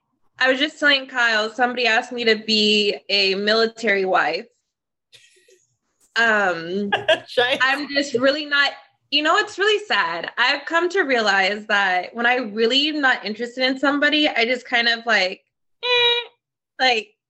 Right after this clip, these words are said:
Speaker 1: I don't give them attention, but if I do like somebody, I'll give you a lot of my attention. So I'm kind of an asshole, I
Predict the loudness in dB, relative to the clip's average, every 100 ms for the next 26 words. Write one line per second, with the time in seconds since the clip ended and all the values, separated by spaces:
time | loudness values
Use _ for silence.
0 | _ _ -4 0 0 -2 -6 0 2 2
1 | 0 -2 -2 -2 -2 0 2 0 2 0
2 | 0 -4 0 0 2 0 2 0 0 -2
3 | 0 0 2 2 0 0 -2 -2 -4 -6
4 | -10 -18 -20 _ _ _ _ -6 -2 0
5 | 2 2 2 -2 0 -2 -2 0 0 2
6 | 0